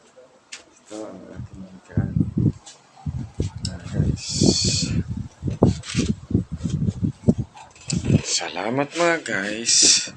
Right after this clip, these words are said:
sa aking mga kagaya dito sa aking trabaho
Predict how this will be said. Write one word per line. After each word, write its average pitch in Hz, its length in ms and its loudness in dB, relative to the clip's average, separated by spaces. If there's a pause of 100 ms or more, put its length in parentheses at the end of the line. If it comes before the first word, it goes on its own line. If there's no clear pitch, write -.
(760)
sa - 320 -4 (240)
aking 127 400 -4
mga 104 240 -2
kagaya 98 800 -4 (1200)
dito - 320 -6 (160)
sa - 320 -4 (140)
aking - 500 -4
trabaho 101 720 -10